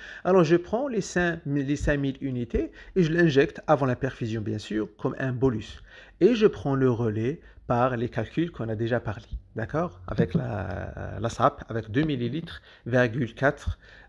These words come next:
par heure, si le poids du patient, il est, euh, à peu près à soixante kilos. D'accord ?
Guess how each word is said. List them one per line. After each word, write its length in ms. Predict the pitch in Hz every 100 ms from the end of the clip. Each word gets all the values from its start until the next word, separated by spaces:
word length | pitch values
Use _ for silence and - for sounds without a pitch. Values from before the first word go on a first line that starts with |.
| -
par 240 | 127 - -
heure, 340 | 127 147 165 - -
si 380 | - 160 175 170
le 140 | 123 127
poids 180 | -
du 160 | 127 117
patient, 480 | 123 110 139 143 143 - - -
il 180 | 123 117
est, 220 | 131 -
euh, 1080 | 110 104 101 101 101 101 101 98 104 101 101 -
à 100 | -
peu 120 | 120
près 280 | - 117 117
à 40 | 107
soixante 540 | - 107 - 143 - - -
kilos. 260 | - 117 - - - - - -
D'accord ? 440 | 131 165 - -